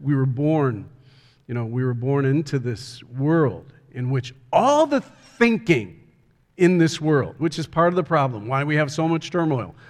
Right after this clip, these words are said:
All the thinking is wrong. So that's why it sounds so upside down, so countercultural for us. Let's answer the first question, why is there,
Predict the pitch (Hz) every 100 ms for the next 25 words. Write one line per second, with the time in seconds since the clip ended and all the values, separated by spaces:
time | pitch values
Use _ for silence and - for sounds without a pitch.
0 | - _ - 139 160 170 156 - 151 127
1 | 113 117 113 110 - - 107 95 98 82
2 | 71 - _ _ _ _ _ _ _ _
3 | _ _ _ _ _ _ _ - 143 131
4 | 147 175 208 165 139 - 170 151 117 -
5 | 156 147 151 139 139 - 135 127 123 127
6 | 117 98 - 151 156 160 - 151 143 131
7 | 120 - 135 123 - 113 95 - 131 120
8 | 117 110 101 - - - - - - -
9 | _ _ _ _ _ _ _ _ - 147
10 | 151 160 151 143 - 143 131 - 147 -
11 | - 139 135 131 120 123 127 135 131 135
12 | 113 131 123 123 113